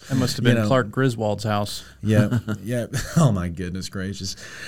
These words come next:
Speaker 2: Yeah, so I, so I, I think one of the biggest obstacles for me is just because I am so aware, I, I've felt demonic activity. I, I've been in places where I know there's a
Speaker 1: Mm-hmm.
Speaker 2: demon near me, and I gotta pray right now.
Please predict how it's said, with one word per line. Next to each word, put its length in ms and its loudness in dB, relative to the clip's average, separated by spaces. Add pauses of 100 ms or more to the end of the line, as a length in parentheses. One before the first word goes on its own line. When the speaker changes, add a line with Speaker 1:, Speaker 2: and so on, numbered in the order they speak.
(140)
Speaker 2:
Yeah, 280 2
so 180 -8
I, 140 -4
so 260 4
I, 160 0
I 80 0
think 200 2
one 120 4
of 40 4
the 60 4
biggest 260 4
obstacles 480 0
for 160 -2
me 340 2
is 280 -2
just 360 -4 (720)
because 760 2
I 220 0
am 140 0
so 280 0
aware, 560 2
I, 240 -2
I've 260 0
felt 340 0
demonic 380 -2
activity. 540 -8
I, 160 2 (140)
I've 120 -2
been 180 4
in 120 0
places 360 -4
where 220 -2
I 140 -2
know 220 2
there's 200 0
a 40 -2
Speaker 1:
Mm-hmm. 40 -2
Speaker 2:
demon 420 -6 (220)
near 220 2
me, 180 2
and 100 0
I 100 4
gotta 180 0
pray 320 -2
right 180 -2
now. 280 -6